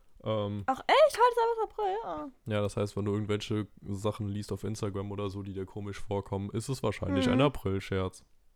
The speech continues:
Speaker 1: Hö, hö, hö.
Speaker 2: Tja, ich muss auch noch einkaufen gehen tatsächlich. Ich hab, ähm, ich hab mir was in den Kopf gesetzt. Ich hab nämlich, ähm, meine kleine Cousine und mein kleines Patenkind,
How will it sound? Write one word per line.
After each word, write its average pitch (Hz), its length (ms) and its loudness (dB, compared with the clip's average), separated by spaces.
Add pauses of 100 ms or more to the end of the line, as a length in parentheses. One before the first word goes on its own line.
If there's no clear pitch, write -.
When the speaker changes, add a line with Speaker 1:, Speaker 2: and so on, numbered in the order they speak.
(100)
Speaker 1:
Hö, 107 200 0
hö, 101 180 -2
hö. 104 180 -4 (420)
Speaker 2:
Tja, 240 340 0 (300)
ich 247 120 -4
muss 285 120 -4
auch 254 80 0
noch 247 120 2
einkaufen 233 440 0
gehen 233 140 0
tatsächlich. 220 480 -4
Ich 226 100 -8
hab, 233 180 -8
ähm, 220 320 0 (280)
ich - 80 -10
hab 247 80 -8
mir 262 60 4
was 254 140 2
in 240 40 2
den - 60 -2
Kopf - 180 -4
gesetzt. 226 400 -2
Ich - 120 -12
hab 254 160 -8
nämlich, 233 400 0
ähm, 220 540 2
meine 226 480 0
kleine 240 260 2
Cousine 240 360 4
und 240 60 4
mein 240 100 2
kleines 240 260 -2
Patenkind, 262 600 -2